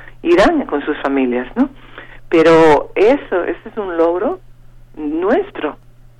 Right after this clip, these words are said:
por una lucha que la hemos hecho desde nuestras propias trincheras. Entonces creo que, que sí hemos venido avanzando a marchas forzadas, los, la, la, las familia-, los familiares, no tanto el Estado, apenas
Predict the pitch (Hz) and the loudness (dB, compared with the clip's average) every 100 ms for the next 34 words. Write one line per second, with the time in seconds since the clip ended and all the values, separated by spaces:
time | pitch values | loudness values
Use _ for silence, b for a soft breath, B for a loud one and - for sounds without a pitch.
0 | - - - - 180 180 220 370 403 - | -20 -20 -12 -2 -2 0 -2 -2 -4 -4
1 | 226 180 139 - - - - 160 147 151 | -2 -2 -4 -12 -20 -20 -6 -2 0 -2
2 | 175 170 165 151 - 185 135 131 143 143 | -2 -6 -6 -6 -6 -8 -8 -6 -6 -8
3 | - 131 - 156 160 - 147 - 247 - | -10 -8 -2 -2 -2 -4 -8 -4 -2 -2
4 | - - B B B B - 175 - 175 | -4 -12 B B B B -4 -4 -4 -6
5 | 160 151 165 - 160 147 147 b b b | 0 0 0 -2 0 -2 -4 b b b
6 | b - - - - 196 208 214 196 196 | b -14 -2 -2 -2 -4 0 0 0 -2
7 | 190 190 185 190 196 190 196 247 208 - | 0 2 2 0 -2 -2 2 4 4 2
8 | 135 147 160 - 180 - 170 - 170 185 | -2 -2 -4 -6 -10 -8 -8 -4 -2 -2
9 | 196 - - B B B 143 139 131 127 | -4 -10 -14 B B B -4 0 2 0
10 | - - 131 - 123 110 - 131 151 147 | -4 -8 -6 -4 -2 -2 -4 -4 -4 -4
11 | 135 170 180 170 - 156 147 156 180 196 | -2 0 0 -2 -4 -4 -2 0 2 2
12 | 311 - - - b b b b - 180 | 0 -6 -14 -14 b b b b -8 -4
13 | 180 185 185 175 175 180 190 165 - 175 | -2 0 0 2 0 0 -2 -2 -2 0
14 | 220 - - 180 185 180 | 2 0 -2 -2 -2 -4